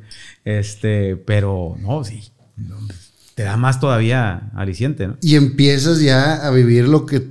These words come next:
Speaker 2: lo que soñabas de niño, güey.
Speaker 1: Sí, porque fíjate, en un, en el lapso que no estaba trabajando, ya me acordé, este, yo sacaba lana vendiendo piratería, güey.
Speaker 2: Hijo de la chinga. Y
Speaker 1: Ahí en el
Speaker 2: lo
Speaker 1: mercado
Speaker 2: dices con
Speaker 1: fundadores,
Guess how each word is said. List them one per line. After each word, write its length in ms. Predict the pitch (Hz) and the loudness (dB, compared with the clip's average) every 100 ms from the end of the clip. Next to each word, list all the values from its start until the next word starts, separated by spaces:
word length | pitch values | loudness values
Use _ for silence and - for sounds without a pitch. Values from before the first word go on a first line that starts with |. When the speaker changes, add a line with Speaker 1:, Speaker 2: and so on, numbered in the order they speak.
| - _ | -18 _
Speaker 2:
lo 200 | 127 123 | -2 0
que 100 | - | -2
soñabas 520 | - 113 113 113 127 | 0 2 2 2 2
de 60 | 135 | 6
niño, 300 | 143 254 247 | 6 4 2
güey. 160 | 110 | 0
Speaker 1:
Sí, 360 | - 170 190 202 | 6 6 8 6
porque 220 | 175 170 147 | 4 0 0
fíjate, 240 | 170 185 | 0 0
en 100 | 147 | 0
un, 120 | 160 | 0
en 140 | 147 135 | 0 2
el 40 | |
lapso 280 | 151 - 190 | 0 0 -2
que 80 | 190 | 0
no 40 | |
estaba 280 | 170 180 185 | 2 2 2
trabajando, 680 | 190 185 175 170 131 123 123 127 | 2 2 2 2 2 0 -4 -8
ya 140 | - 104 | -2 -2
me 80 | |
acordé, 300 | 98 95 98 104 _ _ _ _ - _ | -2 -4 -6 -10 _ _ _ _ -20 _
este, 400 | - 117 104 120 | 0 2 2 0
yo 120 | 117 117 | 2 2
sacaba 340 | 139 139 139 | 0 2 2
lana 200 | 135 143 | 2 2
vendiendo 380 | 127 110 120 127 | 2 2 2 2
piratería, 540 | 135 104 98 82 82 | 0 0 0 -2 -4
güey. 160 | 85 92 _ - | -6 -14 _ -4
Speaker 2:
Hijo 240 | 190 131 - | -4 -4 -10
de 140 | 107 | -10
la 120 | 117 104 | -8 -10
chinga. 400 | 135 - 120 131 - _ _ - - - - - 135 | -10 -12 -10 -14 -16 _ _ -20 -20 -20 -18 -6 2
Y 80 | |
Speaker 1:
Ahí 100 | 127 | 4
en 0 | |
el 60 | 127 | 6
Speaker 2:
lo 60 | 147 | 6
Speaker 1:
mercado 240 | 131 139 | 6 4
Speaker 2:
dices 80 | 127 | 6
con 80 | 131 | 6
Speaker 1:
fundadores, 460 | 123 120 135 127 | 6 6 6 4